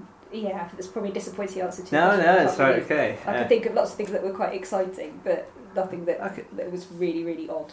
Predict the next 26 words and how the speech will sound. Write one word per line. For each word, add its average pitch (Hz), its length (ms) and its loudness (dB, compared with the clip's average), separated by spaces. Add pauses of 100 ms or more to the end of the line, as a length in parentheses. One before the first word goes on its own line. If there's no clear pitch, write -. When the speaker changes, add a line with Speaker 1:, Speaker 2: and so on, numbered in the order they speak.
(120)
Speaker 2:
Uh, - 40 -2
uh, 139 320 2
well, 147 160 12
anything 147 300 4
that 131 200 0
was 123 200 0
exciting 131 580 -4
you 127 80 -4
saw 123 180 -8
on 123 100 -8
stage? 127 380 -8 (560)
Speaker 1:
<laughs> - 60 -10 (1160)
Uh, 196 420 -2 (720)
so, 208 760 -2 (760)
uh, 185 80 -2
one 254 200 0
thing 277 120 2
I 262 40 2
remember 233 260 0
just 196 260 -10
really 220 400 -4
making 196 400 -6
the 196 300 -4 (440)
audience, 196 800 -8 (920)
uh, - 40 -10 (380)
quite, 196 400 -8